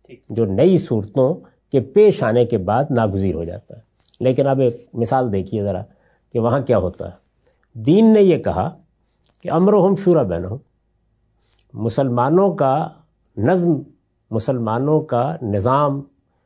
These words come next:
Speaker 2: مسلمانوں کا اجتماعی نظم، جب بھی وہ کوئی ایسی چیز پیدا کرتے ہیں جس میں سب مل کے کوئی کام کرتے ہیں، جیسے ریاست کا نظام ہے، یہ لوگوں کی رائے پر مبنی ہے۔ یہ اب ایک جملہ ہے،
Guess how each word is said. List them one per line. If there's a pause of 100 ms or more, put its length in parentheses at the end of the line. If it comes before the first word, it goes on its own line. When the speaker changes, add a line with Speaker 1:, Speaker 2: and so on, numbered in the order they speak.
(180)
Speaker 2:
مسلمانوں
کا
اجتماعی
نظم، (600)
جب
بھی
وہ (180)
کوئی (280)
ایسی
چیز
پیدا
کرتے
ہیں
جس
میں
سب
مل
کے
کوئی
کام
کرتے
ہیں، (300)
جیسے
ریاست
کا
نظام
ہے، (520)
یہ
لوگوں
کی
رائے
پر
مبنی
ہے۔ (1000)
یہ
اب (320)
ایک
جملہ
ہے،